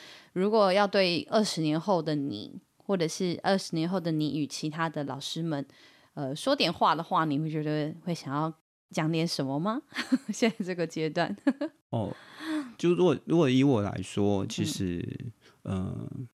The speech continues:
Speaker 2: 我，我觉得老-，老师自己要对自己的工作，
Speaker 1: 嗯。
Speaker 2: 就是真的去知道这，这个工作很特殊。
Speaker 1: 嗯，嗯，嗯。
Speaker 2: 那，呃，有，有，有一些事情是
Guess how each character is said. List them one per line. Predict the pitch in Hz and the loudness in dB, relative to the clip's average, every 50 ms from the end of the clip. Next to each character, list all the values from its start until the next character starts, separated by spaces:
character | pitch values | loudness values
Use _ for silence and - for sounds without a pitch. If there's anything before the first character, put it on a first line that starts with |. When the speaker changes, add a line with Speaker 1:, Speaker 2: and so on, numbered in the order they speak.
| _ _ _ _ - | _ _ _ _ -4
Speaker 2:
我， | 113 107 - | -2 0 0
我 | 120 | 0
觉 | 113 - 180 | 2 4 4
得 | 220 233 226 | 6 6 6
老-， | 180 - - - | 4 2 0 0
老 | 110 101 | 0 2
师 | 104 139 | 2 2
自 | 139 - - | 0 2 2
己 | 127 | 4
要 | 117 110 | 4 4
对 | 110 113 117 107 | 4 4 2 2
自 | 101 - - 123 | 0 0 2 4
己 | 104 92 | 4 4
的 | 82 95 90 | 4 2 0
工 | - - 104 92 92 92 92 | 2 2 0 2 2 0 -2
作， | - - 110 101 90 85 87 113 113 110 - _ - | -2 0 2 2 2 0 -2 -4 -6 -10 -12 _ -6
Speaker 1:
嗯。 | 170 170 170 160 151 | -6 -4 -4 -4 -4
Speaker 2:
就 | - 101 | -6 -4
是 | - - 107 98 95 87 78 71 - - 120 110 - _ _ _ _ | 0 0 2 2 2 2 0 -2 -4 -6 -8 -12 -14 _ _ _ _
真 | - 110 104 | 0 2 2
的 | 110 104 90 85 | 4 4 2 0
去 | - - - - 98 90 82 76 - - - 127 - _ _ _ _ _ _ - | -2 -4 -2 0 0 0 0 -2 -4 -8 -10 -14 -18 _ _ _ _ _ _ -6
知 | - - 131 | -4 -2 0
道 | 117 104 101 | 2 2 0
这， | 95 - - 113 92 90 - - - | 0 0 0 0 2 0 0 -2 0
这 | - 117 | 0 0
个 | 98 | 2
工 | 90 - 90 90 95 | 2 0 0 0 0
作 | - 107 98 87 - 113 - - - - - - _ _ _ _ _ - | 0 2 0 0 0 -4 -8 -12 -20 -20 -20 -20 _ _ _ _ _ -14
很 | - - 107 80 | -6 -2 -2 0
特 | - 131 110 85 | 2 2 2 2
殊。 | 80 - - - 80 76 - - - | 0 -4 -6 -6 -6 -6 -8 -4 0
Speaker 1:
嗯， | - 233 226 208 190 170 - | 2 4 4 4 2 0 -2
嗯， | - 196 190 180 | -2 -2 0 2
嗯。 | |
Speaker 2:
那， | - 113 113 107 101 98 92 92 90 85 82 - - 110 104 - - _ _ _ | 2 4 4 4 2 2 0 0 0 -2 -2 -4 -4 -6 -8 -12 -16 _ _ _
呃， | - 101 95 92 90 85 85 80 - - - - - 101 - _ _ _ _ _ _ | -2 0 0 0 0 0 -2 -4 -4 -6 -8 -8 -10 -12 -14 _ _ _ _ _ _
有， | - 104 101 - | -4 -4 -2 2
有， | - 117 110 - | 2 2 4 4
有 | 120 110 | 4 4
一 | 120 | 4
些 | 135 165 170 | 6 4 4
事 | 165 - 170 - | 4 2 0 2
情 | - 120 98 92 98 | 2 2 2 2 2
是 | - - 131 120 113 107 98 90 - | 2 2 4 4 4 4 4 2 -2